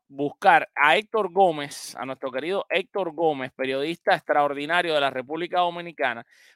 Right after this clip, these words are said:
porque Héctor hoy en su cuenta de Twitter estuvo en un evento con David Ortiz. Oigan bien, con David Ortiz. Y este video, que lo voy a utilizar aquí con el permiso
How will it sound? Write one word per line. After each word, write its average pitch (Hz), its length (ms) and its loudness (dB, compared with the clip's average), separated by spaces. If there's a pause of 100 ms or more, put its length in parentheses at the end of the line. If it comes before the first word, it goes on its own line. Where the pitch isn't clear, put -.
porque 214 420 2
Héctor 233 400 2
hoy 196 260 2
en 151 180 -8
su 147 160 -10
cuenta 214 420 0
de 196 160 2
Twitter 160 580 -4 (840)
estuvo 233 880 2
en 151 200 -4
un 190 180 -6
evento 208 440 0
con 170 160 -8
David 160 300 2
Ortiz. - 760 -6 (180)
Oigan 151 340 -6
bien, 190 240 -2
con 143 200 -10
David 147 280 2
Ortiz. 180 380 -10
Y 269 420 -4 (680)
este 220 320 4
video, 247 400 2
que 165 100 -8
lo 143 100 -2
voy 160 120 0
a 202 60 2
utilizar 196 460 0
aquí 190 220 -2
con 175 220 -6
el 156 100 -4
permiso 156 640 -8